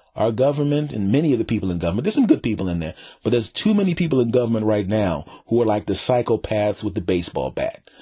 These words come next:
And that's why you don't get, that's why the Medicare expansion isn't happening in certain places. And that's why there's a lot of people that are gonna die because of this, that, and the other. It's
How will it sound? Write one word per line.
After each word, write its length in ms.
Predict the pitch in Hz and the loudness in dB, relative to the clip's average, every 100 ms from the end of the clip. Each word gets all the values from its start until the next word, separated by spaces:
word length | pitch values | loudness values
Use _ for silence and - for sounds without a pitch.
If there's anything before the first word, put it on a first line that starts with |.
| - - | -20 -8
And 100 | 80 | -2
that's 160 | 92 95 | 0 2
why 160 | 92 | 2
you 140 | 92 92 | 2 2
don't 160 | 92 | 0
get, 160 | 95 90 | -2 -2
that's 160 | 90 | -2
why 160 | 98 92 | -2 -2
the 80 | 82 | 0
Medicare 480 | 92 98 92 98 95 | 0 0 0 0 0
expansion 480 | - 95 90 90 | 0 -2 0 -2
isn't 160 | 92 90 | -4 -2
happening 320 | 101 95 90 | -2 -2 -4
in 80 | 87 | -4
certain 260 | 101 90 92 | -4 -4 -4
places. 460 | 95 87 95 85 - - - | -2 -2 -4 -8 -12 -18 -10
And 140 | 78 | -4
that's 180 | 82 87 | -2 -2
why 260 | 92 90 80 | 0 0 0
there's 120 | 73 | -2
a 60 | 76 | -2
lot 180 | 87 | -2
of 60 | 90 | 0
people 160 | 95 80 | -2 -2
that 120 | 82 | -2
are 60 | |
gonna 200 | 82 78 | -4 -6
die 420 | 71 76 85 85 78 | -4 -4 -2 -2 -4
because 280 | 78 80 | -6 -8
of 120 | 73 73 | -8 -8
this, 160 | 78 | -6
that, 180 | - 71 | -4 -4
and 100 | 78 | -6
the 100 | 67 | -8
other. 260 | 53 - - _ _ _ - - _ - | -8 -14 -20 _ _ _ -20 -20 _ -8
It's 160 | 82 | -8